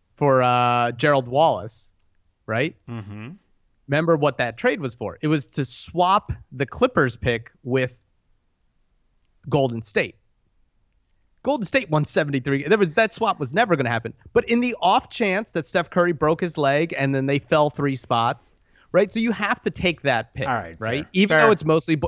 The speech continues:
Speaker 1: it's bullshit. It's a bullshit
Speaker 2: Yeah,
Speaker 1: thing.
Speaker 2: it's a bullshit thing.
Speaker 1: But if you're like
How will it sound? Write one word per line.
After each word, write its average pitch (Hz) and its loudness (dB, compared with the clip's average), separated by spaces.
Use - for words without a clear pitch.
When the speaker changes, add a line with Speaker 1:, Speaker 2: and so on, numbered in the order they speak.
Speaker 1:
it's 156 -20
bullshit. 170 -2
It's 131 -8
a 131 0
bullshit 156 0
Speaker 2:
Yeah, 139 6
Speaker 1:
thing. 131 2
Speaker 2:
it's 110 0
a 107 -4
bullshit 120 -8
thing. - -20
Speaker 1:
But 147 0
if 156 0
you're 156 2
like 139 2